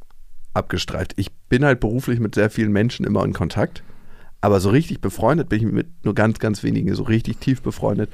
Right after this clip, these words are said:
denen du wirklich das erzählst, was abgeht bei dir. Und da merke ich, dass diese Freunde komischerweise sich über die Jahre hinweg, ich meine, ich hab einen Freund, mit dem ich sehr, sehr, sehr eng befreundet bin und wir hatten mal sieben, acht Jahre Funkstille,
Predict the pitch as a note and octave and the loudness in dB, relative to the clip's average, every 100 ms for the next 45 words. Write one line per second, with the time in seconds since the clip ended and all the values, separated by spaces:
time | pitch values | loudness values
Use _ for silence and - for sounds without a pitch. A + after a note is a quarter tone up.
0 | - - - G#2 G#2 G#2+ - - C3+ B2+ | -10 -10 -2 2 2 0 -4 -2 0 2
1 | B2+ - G2 E2 - F#2 - D#2+ - - | 0 0 0 0 0 0 0 -2 -4 -6
2 | - E2+ E2 E2+ F#2+ G2 - - - - | -6 -4 -4 -2 -2 -4 -10 -16 -16 -16
3 | - - A#2 G#2 A2 G#2+ B2 F#3+ G3 - | -16 -2 0 4 4 6 4 2 -2 0
4 | A#2 - - G#3+ D4 - D3+ F3+ A#3 B2+ | -2 0 0 0 0 -2 2 2 4 2
5 | F3+ A#3 E3 D#3 D#3+ D3 A#2+ A#2 A2+ G#2+ | 0 0 0 2 2 2 -2 0 0 2
6 | A2 C#3+ D3+ B2+ D3 - A2+ A2+ A#2 B2 | 4 2 2 2 0 -2 -2 2 2 0
7 | - - B2 E3 D3 - - C3 B2 A#2+ | -2 0 2 2 -2 -4 0 2 2 0
8 | A#2+ A2+ - C#3+ B2+ C3+ A#2 A#2+ A#2 A#2 | 2 0 0 0 0 2 4 4 4 4
9 | G#2+ A2 A2 G#2+ - G#2+ G#2+ - A#2+ - | 2 2 2 0 0 0 0 0 -2 -2
10 | - - - A2 A#2+ D3 D3+ C#3+ D3 E3 | -10 -10 0 2 4 2 4 4 4 2
11 | - - - - A#2+ C3+ C3 A#2+ - G#2 | -6 -20 -12 -4 0 2 2 2 2 2
12 | G#2+ - A#2+ A2+ - - C2 | 2 2 0 0 -2 -2 -2